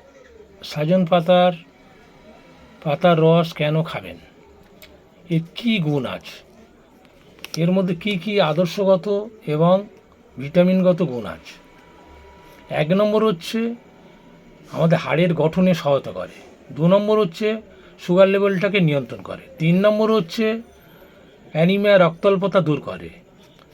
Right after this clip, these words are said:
চার নম্বর হচ্ছে ওয়েট কন্ট্রোল, ওজন নিয়ন্ত্রণ করে, পাঁচ নম্বর হচ্ছে কোলেস্ট্রল লেভেলটা, আমাদের শরীরে কোলেস্ট্রল লেভেলটা ঠিক রাখে,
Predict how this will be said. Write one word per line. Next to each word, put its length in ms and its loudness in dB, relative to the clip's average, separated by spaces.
চার 240 0
নম্বর 240 2
হচ্ছে 340 -2
ওয়েট 340 2
কন্ট্রোল, 300 4
ওজন 320 4
নিয়ন্ত্রণ 320 4
করে, 260 -14
পাঁচ 220 2
নম্বর 300 2
হচ্ছে 320 -2
কোলেস্ট্রল 500 2
লেভেলটা, 360 2
আমাদের 240 2
শরীরে 320 2
কোলেস্ট্রল 340 0
লেভেলটা 320 2
ঠিক 240 -4
রাখে, 240 -16